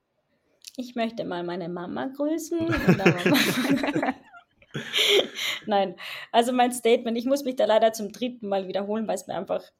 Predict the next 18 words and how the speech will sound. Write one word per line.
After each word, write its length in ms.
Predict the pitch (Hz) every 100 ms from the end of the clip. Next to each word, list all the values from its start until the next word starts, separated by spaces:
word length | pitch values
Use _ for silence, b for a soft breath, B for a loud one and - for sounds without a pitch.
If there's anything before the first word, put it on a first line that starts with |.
| -
wirklich 340 | 214 220 196
am 80 | 190
Herzen 460 | 202 208 - 196
liegt. 320 | 202 220 220 _
It's 240 | 202 202 -
not 180 | 226 240
about 320 | 220 185 180
damn 180 | 180 175
plastic, 480 | - 190 190 - 180
it's 160 | 170 180
about 340 | - 170 165
damn 260 | 175 170 156
people. 360 | - 170 160 -
Dass 180 | -
man 80 | 170
das 240 | 185 180 185
wirklich 460 | 226 233 233 226
versteht, 520 | - - - 202 208